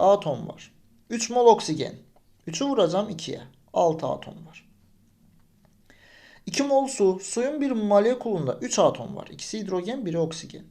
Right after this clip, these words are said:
Həmin ikini də vuracam a-, atomların sayına, yəni üçə.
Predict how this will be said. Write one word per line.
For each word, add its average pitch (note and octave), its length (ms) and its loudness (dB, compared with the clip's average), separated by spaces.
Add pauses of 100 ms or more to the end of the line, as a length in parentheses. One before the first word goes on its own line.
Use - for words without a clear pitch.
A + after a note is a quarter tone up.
(880)
Həmin B3 260 -2
ikini G#3 300 -6
də A3 180 0
vuracam F3 540 0 (100)
a-, D#3+ 260 2
atomların C3+ 500 -4
sayına, C#3+ 340 -8
yəni C3+ 340 -8
üçə. G#3+ 340 0